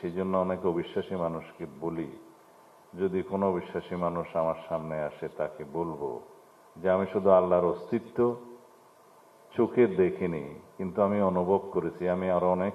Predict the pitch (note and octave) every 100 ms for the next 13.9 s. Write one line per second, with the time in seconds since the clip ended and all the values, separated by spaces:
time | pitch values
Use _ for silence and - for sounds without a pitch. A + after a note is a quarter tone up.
0 | - F2+ F2+ D2 D#2+ D2+ D2 - C#2+ B1+
1 | - - - - - - - - - -
2 | F2 F2+ F#2+ F#2 F#2 - - E2 D2+ F#2+
3 | G2 G2+ D#2+ - C#2+ C#2+ - F2+ F2+ E2+
4 | D2+ D#2+ D#2+ D#2 D2 D2 - - A2+ A2
5 | G#2 G2 F#2 F2 - F#2 D2 D2+ D#2+ D#2
6 | - G2+ F#2+ - C#2 - - - - -
7 | - - - - _ - - - G#2 G#2
8 | F#2+ F#2 E2+ - F2+ G#2 F#2+ F2 E2+ D#2+
9 | - - - - - F2+ - F#2+ D#2+ E2+
10 | D#2 D2 - - - - F#2+ - - -
11 | - - - - _ _ _ - - -
12 | - - - - - - - - G#2 B2
13 | C3+ - - G#2+ G2+ A2 G#2+ -